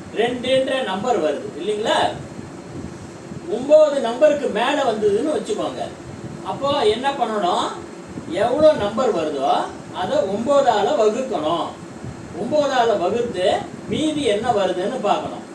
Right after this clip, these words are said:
ஈவு போக மீதி என்ன வருது? இப்போ பத்தொன்பது இருக்குன்னு வச்சுக்கோங்க. பத்தொன்பது ஒன்பதால வகுத்தீங்கன்னா என்ன வரும்? ரெண்டு ஒன்பது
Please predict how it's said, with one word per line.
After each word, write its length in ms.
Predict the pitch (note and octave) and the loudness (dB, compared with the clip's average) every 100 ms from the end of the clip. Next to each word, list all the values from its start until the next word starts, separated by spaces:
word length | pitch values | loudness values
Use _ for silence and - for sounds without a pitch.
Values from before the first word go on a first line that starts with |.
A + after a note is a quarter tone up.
| - G3+ | -10 -6
ஈவு 260 | C#4 B3+ A3+ F#3+ | -4 0 0 2
போக 380 | F3+ - F#3+ C#3+ - - - - F3 | 0 0 -2 -2 -6 -12 -14 -14 -8
மீதி 340 | A#3 C#4+ C4 | -4 -4 -2
என்ன 260 | A#3 G3 A3 | 0 0 -2
வருது? 420 | E3 D#3 D3+ F3+ D3+ - - - - - - | -2 -2 0 2 2 -2 -10 -14 -14 -12 -8
இப்போ 200 | - A#3 | 0 0
பத்தொன்பது 720 | - C#4+ D4+ C#4 B3 A3+ C#4 | 0 2 2 4 4 4 2
இருக்குன்னு 360 | A#3+ G#3+ B3 A#3 | 0 0 0 -2
வச்சுக்கோங்க. 420 | G#3 F#3 C#3+ - - - - - - | -2 -4 -4 -4 -6 -10 -14 -12 -6
பத்தொன்பது 580 | G#3 D#4 D4+ C4+ C4 | 0 4 6 4 2
ஒன்பதால 680 | B3+ A3 A#3 C#4 B3+ A3 G#3+ G#3 G#3 F#4 - - - - - | 0 0 0 0 2 2 2 2 0 -4 -8 -12 -16 -14 -4
வகுத்தீங்கன்னா 580 | A3 C#4 C4 A#3+ A#3+ B3 | -2 -2 -6 -4 -2 -2
என்ன 260 | A3+ A#3+ | 0 2
வரும்? 500 | A#3 A3 G#3+ A#3+ F#4 - | 4 4 0 -2 -4 -4
ரெண்டு 280 | G#3 - C4 | -2 0 2
ஒன்பது 520 | A#3 A3+ A#3 A3 B3 | 2 4 4 4 4